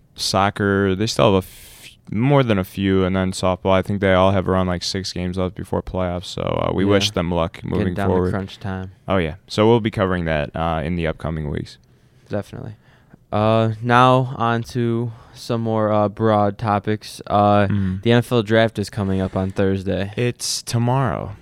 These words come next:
Speaker 2: Oh,
Speaker 1: Yeah.
Speaker 2: well, yeah. <laughs>
Speaker 1: Yeah. Uh, it kinda snuck up on us. We've been waiting for the past couple weeks, I'd say, but, uh, it's, it's basically here.
Speaker 2: Yeah, I,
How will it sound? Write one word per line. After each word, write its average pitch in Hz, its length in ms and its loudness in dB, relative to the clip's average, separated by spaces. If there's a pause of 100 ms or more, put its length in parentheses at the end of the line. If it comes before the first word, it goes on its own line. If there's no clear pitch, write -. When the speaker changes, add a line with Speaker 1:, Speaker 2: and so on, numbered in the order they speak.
(120)
Speaker 2:
Oh, 107 180 4
Speaker 1:
Yeah. 71 240 -2
Speaker 2:
well, 101 120 -6
yeah. 95 280 -4 (120)
<laughs> - 160 -12
Speaker 1:
Yeah. 104 440 0 (400)
Uh, 90 400 2
it 98 60 -4
kinda 113 240 -2
snuck 104 320 -2
up 107 160 0
on 107 140 4
us. 107 260 0
We've 107 200 -2
been 107 200 2
waiting 107 340 2
for 95 140 -6
the 92 80 -2
past 92 340 -2
couple 90 220 -2
weeks, 92 300 -2
I'd 78 180 -2
say, 85 260 -2
but, 87 240 0
uh, 82 280 0
it's, - 300 -4 (300)
it's - 220 -2
basically 98 560 0
here. 101 280 0 (200)
Speaker 2:
Yeah, 117 380 6 (100)
I, 113 280 4